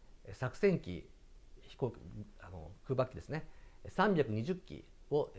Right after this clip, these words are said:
展開しているということです。そしてこの極東地域に最新装備の配備がどんどん進んでいると言っているんですね。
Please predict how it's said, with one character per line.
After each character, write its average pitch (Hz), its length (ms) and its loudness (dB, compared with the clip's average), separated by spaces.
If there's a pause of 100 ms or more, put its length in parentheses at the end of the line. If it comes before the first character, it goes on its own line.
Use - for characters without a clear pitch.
展 127 200 0
開 139 120 8
し 135 60 0
て 160 60 0
い 156 40 4
る 147 60 2
と - 200 -2 (140)
い 101 80 -4
う 107 40 -4
こ 104 80 -2
と - 60 -6
で 71 120 -6
す。 - 140 -16 (2500)
そ 123 120 -4
し - 60 -10
て 135 180 6
こ 131 100 0
の 123 100 4
極 123 240 0
東 180 160 8
地 190 140 4
域 175 160 2
に 135 280 4 (640)
最 175 240 8
新 202 180 6
装 208 200 10
備 139 120 8
の 123 300 6 (260)
配 151 200 6
備 113 120 2
が 101 240 2
ど 165 100 4
ん 180 60 6
ど 120 100 6
ん 101 40 0
進 - 180 0
ん 185 40 6
で 196 60 8
い - 20 10
る 190 60 2
と - 200 2 (300)
言 98 100 -6
っ - 20 -18
て - 100 -6
い 110 40 0
る 104 60 -2
ん - 20 -2
で - 60 -6
す - 80 -14
ね。 156 200 -2